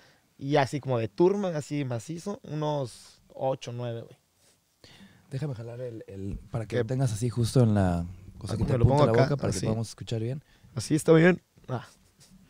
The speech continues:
Speaker 2: Justo, hermano, quiero comen-, a ver, de hecho,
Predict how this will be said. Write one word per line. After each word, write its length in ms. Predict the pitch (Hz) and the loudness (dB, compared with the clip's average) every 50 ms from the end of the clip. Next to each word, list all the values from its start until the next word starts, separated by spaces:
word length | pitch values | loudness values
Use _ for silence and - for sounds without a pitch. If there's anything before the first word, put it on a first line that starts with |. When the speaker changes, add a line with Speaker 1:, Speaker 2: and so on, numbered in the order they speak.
| _ _ | _ _
Speaker 2:
Justo, 560 | - - - 190 208 196 - - - 160 151 135 139 | -12 -4 0 2 2 2 2 2 2 2 2 4 2
hermano, 380 | - 135 143 147 151 156 160 143 | 2 2 4 4 6 6 4 6
quiero 160 | - 156 156 | 6 4 6
comen-, 260 | - 147 135 127 127 - | 6 6 4 4 4 4
a 100 | 117 127 | 6 8
ver, 200 | 143 151 143 123 - - | 8 8 6 4 -2 -4
de 140 | - 123 131 | -2 0 2
hecho, 420 | 139 131 - 160 156 151 139 139 | 2 4 6 6 6 6 6 4